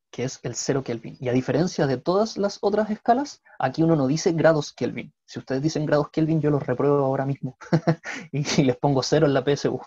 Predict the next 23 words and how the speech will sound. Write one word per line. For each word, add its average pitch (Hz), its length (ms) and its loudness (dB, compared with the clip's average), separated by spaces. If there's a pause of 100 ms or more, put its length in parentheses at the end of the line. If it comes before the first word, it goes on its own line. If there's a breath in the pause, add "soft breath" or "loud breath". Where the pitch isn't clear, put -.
<laughs> 156 400 0 (580 loud breath)
No 123 120 2
existen - 400 0
los 160 100 6
grados 143 240 4
Kelvin. 113 340 -8
Le-, 117 380 -4
eh, 117 40 -10
la 117 180 -2
te-, 117 140 -6
la 117 140 -8
escala 135 340 -2
Kelvin 175 460 -6
es 147 280 -6
una 139 100 -6
escala 127 240 -2
absoluta 120 560 -6
y 143 180 -8
no 143 100 -4
se - 140 -8
mide 135 200 -4
en 160 180 -4
grados. - 500 -8